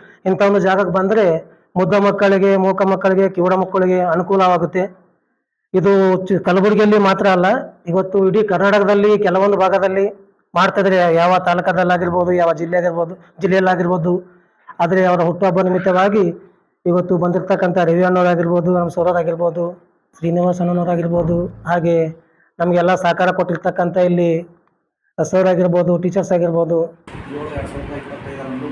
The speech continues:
Speaker 2: ಆ, ಶ್ರೀ ಪರಮ ಪೂಜ್ಯ ಬಸವಮೂರ್ತಿ ಮಾದಾರ ಚೆನ್ನಯ್ಯ ಸ್ವಾಮಿಗಳ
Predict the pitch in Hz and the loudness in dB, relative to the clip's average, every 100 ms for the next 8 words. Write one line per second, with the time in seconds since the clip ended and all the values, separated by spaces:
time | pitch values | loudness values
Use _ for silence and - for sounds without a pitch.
0 | - - - - 120 117 120 170 160 - | -14 -18 -20 -16 -14 -14 -14 -14 -16 -16
1 | - - - - - - - 147 151 - | -20 -20 -20 -20 -20 -20 -18 -14 -14 -14
2 | 151 139 147 143 127 - - - - - | -14 -14 -16 -16 -18 -20 -20 -20 -20 -20
3 | - - - 151 147 135 151 147 139 131 | -18 -16 -14 -14 -14 -14 -12 -12 -12 -12
4 | 123 120 120 - - - - - - 135 | -14 -16 -18 -20 -18 -18 -20 -20 -14 -12
5 | 139 143 139 139 139 135 135 131 131 135 | -10 -12 -12 -12 -12 -12 -12 -10 -10 -10